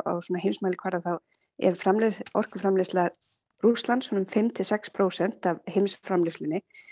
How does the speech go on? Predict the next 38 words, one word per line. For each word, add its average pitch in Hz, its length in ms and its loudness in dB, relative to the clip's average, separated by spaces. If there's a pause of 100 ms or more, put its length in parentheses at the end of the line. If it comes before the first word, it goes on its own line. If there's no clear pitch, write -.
(400)
en 175 240 4
miklu, 190 420 2
miklu 214 300 0
stærri 147 480 0
af 175 160 -2
því 175 100 2
s-, - 200 -6 (180)
því, - 240 -2 (340)
hérna, 170 300 -6
hlutfalli 180 340 0
sem 170 140 -2
var 170 180 2
í 156 80 0
Evrópu. - 380 -2 (720)
Og 180 220 4 (100)
á 180 140 6 (180)
í 196 140 2
rauninni 190 400 4
bara 180 240 0 (260)
örfá 214 320 2
mánuðum, 196 640 4
það 202 460 0
þurfti 240 420 2
Evrópa 170 460 2
og 214 100 4
ákvað - 540 2
Evrópa, - 320 -8
það 170 160 -6
var, - 80 -8 (340)
það 185 80 0
var 190 140 2
líka 175 240 2 (180)
ákvörðun 196 540 0
af 175 80 2
okkar 156 240 -8
hálfu, 170 300 -4 (600)
að, 220 220 2 (680)
að 196 140 2